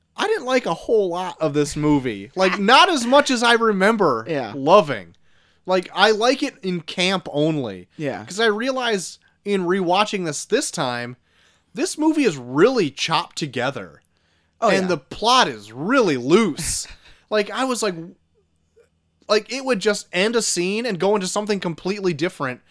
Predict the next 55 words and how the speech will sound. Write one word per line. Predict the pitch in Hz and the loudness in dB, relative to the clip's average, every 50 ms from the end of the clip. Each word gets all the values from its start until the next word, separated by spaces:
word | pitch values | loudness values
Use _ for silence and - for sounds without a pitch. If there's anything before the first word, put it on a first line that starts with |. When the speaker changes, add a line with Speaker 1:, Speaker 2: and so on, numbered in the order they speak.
| _ _ _ _ _ - | _ _ _ _ _ -8
Speaker 1:
And, | 175 180 | -6 -4
like, | 185 185 170 156 - - | -2 -2 -2 -4 -6 -14
it | _ _ _ _ _ _ _ _ _ - | _ _ _ _ _ _ _ _ _ -4
would | 190 180 175 | -4 -2 -2
just | 196 190 - | -2 -4 -2
be, | 208 196 | -2 0
like, | 190 180 - | 0 0 -2
a | 180 | -4
jump | 151 120 - 175 170 170 - - | -6 -2 0 0 0 0 -2 -6
cut | - 180 131 - - _ - | -6 -4 -4 -4 -6 _ -8
to, | - 170 | -4 -2
like, | 147 131 117 - _ | -2 -2 -4 -4 _
bleh, | - 277 - - - | 4 4 4 4 4
bleh, | - - - - _ _ _ - | 0 0 0 -2 _ _ _ 0
and, | 175 185 190 185 | 0 2 2 2
like, | 185 190 185 196 | 2 0 0 0
it | 226 | 0
would | 220 214 190 | 0 2 2
just | 202 202 175 151 135 | 0 -2 -4 -4 0
go | 120 170 196 202 180 143 131 127 135 147 - | 4 8 8 8 8 8 4 2 -2 -4 -8
Speaker 2:
Mm-hmm. | 156 180 190 156 156 165 180 - | -10 -8 -8 -8 -10 -10 -6 -2
Speaker 1:
to | - 202 | -2 0
the | 175 185 | 0 0
next | 175 185 185 - - | -2 -2 -4 -6 -6
scene. | - 208 208 208 190 | -8 -6 -4 -4 -4
I'm | 175 160 | -4 -4
like, | 156 135 123 - - _ _ _ _ _ _ _ _ _ _ _ _ _ _ _ _ _ _ _ _ _ _ _ | -4 -6 -6 -8 -12 _ _ _ _ _ _ _ _ _ _ _ _ _ _ _ _ _ _ _ _ _ _ _
"This | - - 302 - - | -18 -14 -10 -8 -8
isn't, | 381 359 359 269 | -6 -6 -4 -2
like, | 233 208 185 - _ | -2 -2 -2 -4 _
easing | - 190 202 220 226 247 262 220 214 | -4 -2 -2 0 0 0 -2 -2 -2
me | 202 202 196 | -2 -2 -2
along | 185 170 156 156 170 196 220 214 196 | -2 -2 0 0 2 2 2 2 2
at | 165 143 | 0 2
all." | 151 185 247 233 190 156 160 | 2 2 2 2 2 0 0
And | 165 170 175 190 185 | 0 -2 -2 -2 0
when | 190 185 | 0 -2
it | 190 - | -2 -2
finally | - - 175 180 202 214 214 202 | -2 -2 0 0 0 0 0 0
got | 190 202 190 - | 0 0 -2 -2
to | 185 | -4
the | 160 165 151 | -6 -4 -4
air | 143 160 190 233 277 | -2 -2 -2 -2 -2
stuff, | 262 - - 170 151 147 147 | -4 -4 -4 -2 -2 -2 -2
I | - 165 | -2 -2
was | 160 156 156 | -2 -2 -2
like, | 143 135 123 - - | -4 -6 -6 -8 -12
"Now | 151 151 165 180 220 262 | -6 -2 0 0 0 0
this | 254 220 202 | 0 -2 -4
is | 190 | -2
the | 170 170 180 | -2 -2 -2
only | 190 196 180 | -2 -2 -4
time | - 190 180 180 | -4 -4 -4 -4
I'm | 170 160 | -4 -4
invested | 147 131 127 165 196 208 - - 151 143 143 | -6 -4 -2 -2 -2 -2 -2 -4 -4 -4 -6